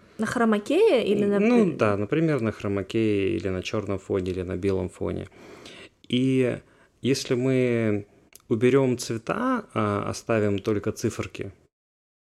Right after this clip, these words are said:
Speaker 1: Так.
Speaker 2: мы даже глазами видим, где там котик.
Speaker 1: Ну,
Speaker 2: Потому что всё вокруг нолики или всё вокруг двести пятьдесят пять, двести пятьдесят пять, двести пятьдесят пять.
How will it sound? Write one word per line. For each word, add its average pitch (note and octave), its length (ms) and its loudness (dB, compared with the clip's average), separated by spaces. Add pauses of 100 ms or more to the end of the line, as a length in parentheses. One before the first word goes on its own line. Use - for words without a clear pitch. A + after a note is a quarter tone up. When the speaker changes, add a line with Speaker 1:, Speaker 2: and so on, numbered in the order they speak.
(280)
Speaker 1:
Так. F#3+ 460 -4 (760)
Speaker 2:
мы B2 120 2
даже B2 260 0
глазами A2+ 640 2
видим, A2 440 0
где G2 220 2
там F#2+ 220 -2
котик. - 540 -8 (1500)
Speaker 1:
Ну, B3+ 220 6
Speaker 2:
Потому C#4+ 400 6
что - 200 -2
всё - 320 4
вокруг A2 680 2 (260)
нолики A2 680 4 (960)
или A2 500 6
всё A2+ 220 2
вокруг G#2+ 640 0
двести A2 280 -2
пятьдесят - 280 -2
пять, G2+ 160 0
двести G2+ 220 0
пятьдесят - 320 -4
пять, G2+ 160 2
двести G2 240 -4
пятьдесят - 280 -4
пять. F3 320 2